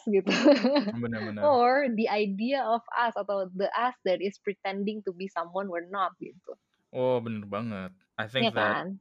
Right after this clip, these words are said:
Speaker 2: soalnya to some extent, um, mungkin, uh, I think a lot of people have heard this, like, concept yang, you know, the Japanese people say you have multiple masks, like, one for
Speaker 1: Hmm, hmm,
Speaker 2: yourself, one for
Speaker 1: hmm.
Speaker 2: others. You know,
Speaker 1: Persona gitu-gitu
Speaker 2: iya,
Speaker 1: ya.
Speaker 2: ya menurut aku tuh kayak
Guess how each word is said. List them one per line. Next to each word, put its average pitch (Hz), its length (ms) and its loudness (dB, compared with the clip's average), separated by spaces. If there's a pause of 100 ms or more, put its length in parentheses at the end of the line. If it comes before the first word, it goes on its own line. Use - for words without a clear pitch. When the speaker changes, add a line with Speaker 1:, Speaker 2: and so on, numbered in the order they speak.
Speaker 2:
soalnya 190 500 4
to 160 120 -6
some 170 180 -4
extent, 113 460 -6 (240)
um, 104 680 -10 (320)
mungkin, 131 560 -6 (540)
uh, 113 180 -10
I 131 80 -2
think 202 260 0 (320)
a 123 40 -2
lot 131 120 4
of 139 80 -4
people 135 200 -2
have 117 140 2
heard 117 200 0
this, 117 220 -4
like, 110 140 -4
concept 113 560 -8
yang, 110 320 -6
you 120 120 -6
know, 123 80 0
the 117 100 -4
Japanese 117 300 -2
people 127 160 -4
say 123 140 -8
you 113 100 -4
have 113 300 -6 (180)
multiple 123 380 -2
masks, 113 520 -2
like, - 160 -10
one 262 200 8
for 277 100 8
Speaker 1:
Hmm, 226 100 6
hmm, 240 180 6
Speaker 2:
yourself, 202 100 4
one 226 80 4
for 208 80 2
Speaker 1:
hmm. 214 60 0
Speaker 2:
others. - 200 -6 (380)
You 208 100 4
know, 214 100 10
Speaker 1:
Persona 220 420 6
gitu-gitu 190 360 2
Speaker 2:
iya, 170 100 8
Speaker 1:
ya. 170 220 4
Speaker 2:
ya 147 140 2
menurut 147 180 0
aku 180 220 -2
tuh 233 120 -6
kayak 117 320 4